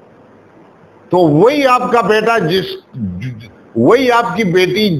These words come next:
जिस बेटे को आपने दी, बड़ी दौलत के साथ, बड़ी शोहरत के साथ, बड़ी धूमधाम के साथ, खुद को भी मुश्किलों में डाल दिया, क्या वो एक दूसरे के घर में किराए पर नहीं रहता है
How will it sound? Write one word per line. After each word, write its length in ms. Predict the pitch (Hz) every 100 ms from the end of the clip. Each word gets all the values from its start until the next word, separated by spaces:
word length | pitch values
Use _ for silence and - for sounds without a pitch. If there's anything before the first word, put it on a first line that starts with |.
| 120
जिस 260 | 233 -
बेटे 460 | 117 117 226 254 277 214
को 120 | 214
आपने 420 | 208 202 185 190
दी, 380 | 160 190 202 156
बड़ी 240 | 131 196 190
दौलत 600 | 117 107 196 240 240 -
के 100 | 180
साथ, 320 | 165 160 160 139
बड़ी 420 | 139 190 185 - - - -
शोहरत 520 | - 247 240 240 240
के 100 | 202 190
साथ, 360 | 180 170 160
बड़ी 320 | 117 180 220 165
धूमधाम 640 | 107 202 262 208 208 202
के 120 | 165 180
साथ, 340 | 170 160 - - - - -
खुद 260 | - 294
को 160 | - 240
भी 160 | 214 214
मुश्किलों 480 | 208 202 196 190 180
में 140 | 175
डाल 200 | 170 165
दिया, 220 | 156 147 113 - - - -
क्या 600 | 208 220 196 175 226 - - - -
वो 380 | 104 123 208 214
एक 400 | 180 196 202 151
दूसरे 360 | 151 160 185 190
के 160 | 170 156
घर 240 | 151 175
में 160 | 185 190
किराए 380 | 165 151 175 190
पर 220 | 214 214
नहीं 160 | 247 285
रहता 280 | 247 - 226
है 180 | 214